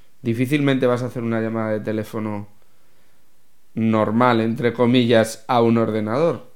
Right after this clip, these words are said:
Entonces no, en principio, si ese es el form-, la, la forma de conectarse, me parece difícil.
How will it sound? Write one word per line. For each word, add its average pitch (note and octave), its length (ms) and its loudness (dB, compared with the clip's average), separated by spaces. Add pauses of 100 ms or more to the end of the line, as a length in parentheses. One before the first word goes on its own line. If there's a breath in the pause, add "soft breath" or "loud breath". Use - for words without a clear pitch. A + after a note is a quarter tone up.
(160)
Entonces A2+ 400 -6
no, G#2+ 840 -4 (320)
en G#2+ 140 -10
principio, A#2+ 800 -4
si - 300 -6
ese A2 160 -6
es A2+ 80 -12
el A#2 100 -4
form-, A#2 320 -8
la, A2+ 180 -4 (220)
la A2+ 180 -6
forma A#2 320 -4
de A2+ 120 -4
conectarse, B2 680 -8 (960 soft breath)
me - 200 -10
parece G2+ 380 -6
difícil. C3+ 440 -10